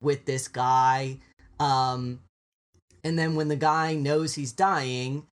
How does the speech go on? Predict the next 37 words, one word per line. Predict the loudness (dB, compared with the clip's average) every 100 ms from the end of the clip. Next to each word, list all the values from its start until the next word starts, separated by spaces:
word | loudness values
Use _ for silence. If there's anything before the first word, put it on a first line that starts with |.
| _
he | -6 -4
leaves | -2 -2 -2
his | -4 -6
stuff | -6 0 2 2 -4 -12
to | -6 -4 -2 -4 -8 _ _ _ _ -8
Crusoe, | -2 -2 -2 -4 -4
his | -2 -2 -2
only | -4 -2 -2 -4
son. | -4 -2 -2 -2 -6 -12 0
Bastard | 2 2 0 -2 0
though | 0 0
he | 0 2
is, | 2 2 -2 -6
he | -6
leaves | -2 -2 -2
all | -4 -4
his | -4 -6
stuff | -6 -2 -4 -4
to | -4
his | -4 -4 -6
only | -4 -4 -4 -6
son. | -6 -6 -6 -6 -10 -14 _ _
And | -4 -2
his, | -2 -2 -6 -10 _ _ _
Crusoe's | -2 -2 0 -4 -4
dad | 0 2 2 0 -4
knows | -4 0 0
about | 2 -2 -2
this, | -8 -6
but | -8 -6
is | -6
so | -8 -6 -4 -2 -2 -4 -8 _ _ _ _ _ -4
ashamed | -2 -2 -2 0 0 -4 -6 -6 -6
of | -6 -6
the |
whole | -4 -4 -4
thing | -6 -6 -4 -4 -6 -6 -10